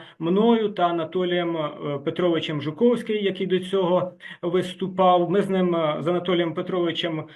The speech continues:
спілкувалися впродовж двох місяців, обговорювали національну ідею. І ось ви бачите формулювання, яке в результаті цього спілкування з'явилося. Отже, сучасна українська національна ідея:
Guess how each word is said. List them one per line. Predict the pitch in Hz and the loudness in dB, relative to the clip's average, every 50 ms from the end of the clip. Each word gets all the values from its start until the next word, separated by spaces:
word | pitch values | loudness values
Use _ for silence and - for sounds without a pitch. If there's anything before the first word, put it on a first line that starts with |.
| - - - _ - | -20 -20 -16 _ -10
спілкувалися | 156 - - - 180 165 175 185 190 196 190 185 170 - - 170 | -10 -6 -2 -2 0 0 2 2 2 4 4 4 4 2 0 -2
впродовж | 156 156 - 175 170 175 180 170 151 131 139 | -4 -2 -2 -2 0 0 0 0 0 -2 -6
двох | 147 160 175 151 - | -6 -6 -6 -4 -2
місяців, | 190 220 240 240 233 220 185 - - 180 165 | 0 2 4 4 4 2 0 2 2 4 4
обговорювали | 160 151 135 135 156 185 208 226 220 208 202 196 190 190 | 2 2 0 0 0 2 2 4 4 4 2 2 2 0
національну | 180 180 170 175 - 190 185 185 185 180 180 180 175 175 175 | 0 -2 -2 -4 -4 -4 -2 0 0 0 0 0 0 0 0
ідею. | 170 160 175 170 170 160 160 165 - - - - _ | 0 0 0 0 0 -2 -2 -6 -12 -20 -20 -14 _
І | - 202 | -2 2
ось | 233 240 233 233 - | 4 4 4 4 2
ви | 196 208 | 0 0
бачите | 196 190 196 196 196 185 185 185 | 2 2 2 0 0 -4 -6 -8
формулювання, | 175 - 180 170 170 170 165 165 165 170 190 202 214 208 202 196 190 185 180 170 160 - | -6 -4 -4 -4 -2 -2 0 0 0 0 0 0 0 0 0 0 0 0 0 0 -2 -4
яке | 151 151 160 156 - 180 180 185 185 180 180 | -4 -4 -6 -4 0 2 4 4 4 4 2
в | 175 156 | 2 0
результаті | 151 135 156 156 151 180 175 170 175 | -4 -4 -6 -6 -4 -4 -4 -2 -4
цього | 160 - - 170 170 165 | -6 -4 -2 0 0 0
спілкування | 165 170 - 156 151 - 160 156 165 175 170 160 147 | -2 -4 -6 -6 -4 -4 -2 0 0 0 0 0 -2
з'явилося. | 123 143 165 170 180 175 147 135 127 - - 156 147 _ _ _ - - - - - - | 0 0 0 2 2 2 0 0 -4 -8 -12 -18 -20 _ _ _ -20 -20 -20 -20 -8 0
Отже, | - 180 190 180 - - 143 - - - - - _ | 2 4 4 4 4 0 -4 -4 -6 -12 -20 -20 _
сучасна | - - 165 165 165 240 254 240 240 240 | -6 0 0 2 4 4 2 2 2 0
українська | 214 - 190 185 190 214 202 - 202 | 0 0 2 0 0 0 -2 -2 -2
національна | 190 190 185 - - 180 185 185 180 185 180 | 0 0 0 0 0 0 0 2 2 2 2
ідея: | 180 175 175 156 160 160 147 131 135 139 - | 2 2 2 2 2 0 0 0 -2 -4 -10